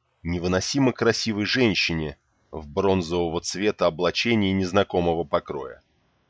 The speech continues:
Эта женщина казалась смутно знакомой, хотя она и не была Айс Седай. По виду она едва достигла средних лет, и, несмотря на гладкие щеки, в ее внешности не проглядывало никаких следов отсутствия возраста.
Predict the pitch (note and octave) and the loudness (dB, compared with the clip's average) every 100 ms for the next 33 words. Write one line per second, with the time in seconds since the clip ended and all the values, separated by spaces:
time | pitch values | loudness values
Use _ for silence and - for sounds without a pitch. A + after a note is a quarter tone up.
0 | _ _ _ _ _ _ F2 - D2+ D#2+ | _ _ _ _ _ _ -8 -6 -6 -2
1 | F2+ F#2 G2+ G2+ F#2 D#2+ D2+ D#2 - - | -2 0 0 0 -2 0 -2 -2 -6 -4
2 | F2 D#2 F2+ E2+ G#2 - A#2+ D#2+ C2+ - | -6 -4 -6 0 0 2 0 0 -4 -14
3 | _ _ _ - - D#3 D3 C#3 C3 B2+ | _ _ _ -6 -2 2 6 8 8 8
4 | A#2 A#2 G#2+ G#2+ F#2 D2 D2+ D2 - - | 8 6 6 8 6 4 -2 -6 -8 -10
5 | D2 C2+ C2 _ _ _ _ _ - F3 | -8 -8 -12 _ _ _ _ _ -2 0
6 | G3+ E3+ E3+ E3 D#3+ D3 C#3+ D#3 C#3 C#3+ | 2 4 6 6 4 2 4 4 6 2
7 | - D3 C3+ C3+ - C3+ A#2+ C3+ - F#2 | 0 -6 -4 -4 -2 0 2 0 -2 -6
8 | D#2 - - _ _ _ F#2 F#2+ - G2 | -6 -8 -20 _ _ _ -2 -2 2 2
9 | - F2+ E2+ E2 F2+ E2+ - F2+ E2 - | 4 2 2 2 0 0 -2 -8 -4 -2
10 | D3+ C#3+ D3 C3+ G2+ F3 F3 F3+ D#3+ E3 | -2 -6 -10 -12 -6 -4 0 0 2 2
11 | - C#3+ - C#3 C#3+ - C3+ C3 C3+ A#2+ | 2 -2 0 2 2 4 2 4 4 4
12 | A2+ A#2+ A#2 A2+ A2 - G#2+ - G2+ G2 | 4 4 4 4 0 -2 -10 -8 -8 -2
13 | A2+ - - F#2+ - F#2 - F#2 F2 D2+ | 0 0 -4 -8 -8 -10 -6 -4 -2 -4
14 | C2 - - - | -8 -14 -16 -18